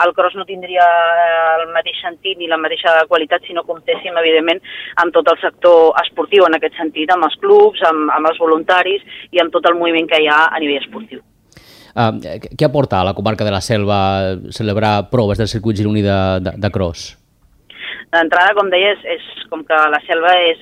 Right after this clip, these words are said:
Speaker 1: és un referent, no? I, i tothom espera a nivell esportiu, doncs, que hi hagi, que hi hagi, que comenci el cross, aquest, aquest, en aquest sentit s'avança, però que comenci el cross,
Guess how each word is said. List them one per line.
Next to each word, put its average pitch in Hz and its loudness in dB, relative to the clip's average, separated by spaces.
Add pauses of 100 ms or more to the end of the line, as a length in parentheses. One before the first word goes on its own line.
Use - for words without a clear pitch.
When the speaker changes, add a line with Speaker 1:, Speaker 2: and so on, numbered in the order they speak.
Speaker 1:
és 151 -8
un 175 -6
referent, 170 -2
no? 170 0
I, 156 -6
i 170 -10
tothom 175 2
espera 170 2
a 170 -2
nivell 160 0
esportiu, 160 -8
doncs, 170 -8
que 160 -2
hi 147 0
hagi, 151 -8 (720)
que 170 2
hi 160 4
hagi, 165 0 (320)
que 165 -6
comenci 190 0
el 175 4
cross, 208 4 (140)
aquest, 147 -6
aquest, 156 -8 (100)
en 160 -6
aquest 160 -10
sentit 175 -14
s'avança, 170 0
però 151 -6
que 151 -4
comenci 160 -6
el 160 -6
cross, 180 2